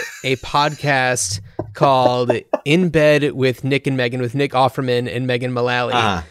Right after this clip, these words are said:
Speaker 1: And he is going, and Nick Offerman is going through some of his credits and mentions The Thin Red Line. And Ted Danson is like,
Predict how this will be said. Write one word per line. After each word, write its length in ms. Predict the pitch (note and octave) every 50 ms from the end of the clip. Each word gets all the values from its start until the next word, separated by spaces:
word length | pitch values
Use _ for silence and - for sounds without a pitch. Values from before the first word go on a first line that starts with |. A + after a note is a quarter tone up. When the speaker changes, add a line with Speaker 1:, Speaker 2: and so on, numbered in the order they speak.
| _ _ _ _ _ _
Speaker 1:
And 400 | C3+ C3 C3 C3 C3 B2+ B2+ B2
he 600 | B2+ - - - - F3 F3 F3 F3 F3 F3 E3+
is 140 | D#3 C3 B2
going, 420 | - D3+ D3 D3 D3 D3 D3 - -
and 160 | D#3 C3+ C#3 C#3
Nick 180 | C#3 D3 -
Offerman 360 | - - C#3+ C3+ - D3+ C#3+
is 100 | C3+ B2+
going 180 | A#2+ D3 C#3 C3+
through 120 | - C#3 A#2+
some 120 | C#3 C3
of 60 | B2+
his 100 | B2 B2
credits 360 | - - E3+ F3+ F3 D#3 A#2+ -
and 140 | C3 B2+ B2+
mentions 460 | B2+ C3 B2+ - C#3 B2+ B2+ B2 -
The 120 | - B2+
Thin 340 | A2+ - - D3 C#3 C#3 C#3 C3+
Red 240 | B2+ B2 B2+ A#2+ C3
Line. 400 | D#3 F3+ F3+ D#3 C3+ A#2+ A#2 A#2+
And 260 | - - B2+ C3+ B2
Ted 200 | - C#3+ C3 B2
Danson 380 | A#2+ C3 B2+ C3+ C3+ - C#3 C#3
is 160 | C#3 C3 C3+
like, 320 | D3 C3 A#2+ B2 C3 C3+